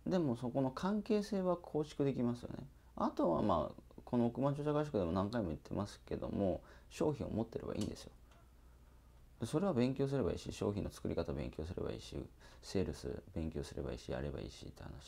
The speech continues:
で。まずベースとしてはその関係性知ってもらうだったりとか、まず知ってもらわないと何も始まらないので、知ってもらう。そして、あの、なんか、「あ、この人面白いな」とか、「あ、この人の写真いいな」とか、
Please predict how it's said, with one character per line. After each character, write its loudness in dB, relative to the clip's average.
で。 -14
ま 4
ず 4
ベ 6
ー 6
ス -6
と 2
し -8
て 4
は 6
そ 2
の 4
関 4
係 0
性 -6
知 -2
っ 0
て 4
も 4
ら 4
う 6
だ 6
っ -2
た -4
り -2
と -4
か、 0
ま 2
ず -2
知 -6
っ -10
て 0
も 2
ら 2
わ 2
な 2
い 2
と 0
何 2
も 0
始 -2
ま 2
ら 2
な -2
い -4
の -8
で、 -6
知 -4
っ -2
て 2
も 4
ら 8
う。 4
そ 0
し -12
て、 0
あ 4
の、 2
な 4
ん 0
か、 -4
「あ、 -6
こ -2
の 2
人 -2
面 0
白 -2
い -2
な」 -4
と -10
か、 -8
「あ、 -10
こ 2
の 4
人 0
の 0
写 -6
真 -4
い 0
い -2
な」 -6
と -14
か、 -14